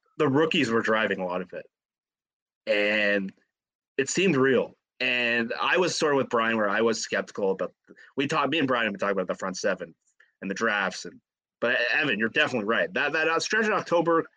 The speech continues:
seemed legitimate because of, it was Cross and it was Lucas and it was Walker and Tariq Woolen. And once those guys started to hit the wall, the wheels just came off because the rest of the team wa-, is exactly what you said, Evan. They're garbage.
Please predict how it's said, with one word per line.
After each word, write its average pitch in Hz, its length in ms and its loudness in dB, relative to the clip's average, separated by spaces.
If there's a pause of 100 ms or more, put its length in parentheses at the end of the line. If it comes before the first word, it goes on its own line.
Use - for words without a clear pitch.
(340)
seemed 185 380 2
legitimate 139 440 0
because 127 580 -4
of, 120 180 -4 (160)
it 120 60 -6
was 110 180 -4
Cross 123 400 -2
and 107 100 -10
it 104 40 -8
was 92 140 -14
Lucas 120 380 -2
and 107 80 -8
it 101 40 -8
was 98 120 -10
Walker 117 500 0 (260)
and 95 120 -10
Tariq 131 240 -2
Woolen. 120 460 2 (600)
And 123 100 0
once 156 180 0
those 175 180 2
guys 160 280 0
started 160 300 -2
to 143 60 0
hit 135 140 -2
the 139 80 2
wall, 131 640 2 (880)
the 131 60 -4
wheels 135 300 2
just 113 180 -6
came 117 220 -2
off 101 200 0
because 104 200 -4
the 110 100 0
rest 110 240 -2
of 92 100 -16
the - 60 -18
team 101 240 -4
wa-, 113 80 -8
is 101 200 -10
exactly 101 440 -4
what 92 100 -4
you 90 80 -8
said, 90 220 -4
Evan. 76 200 -12 (640)
They're 98 100 -10
garbage. 135 500 -4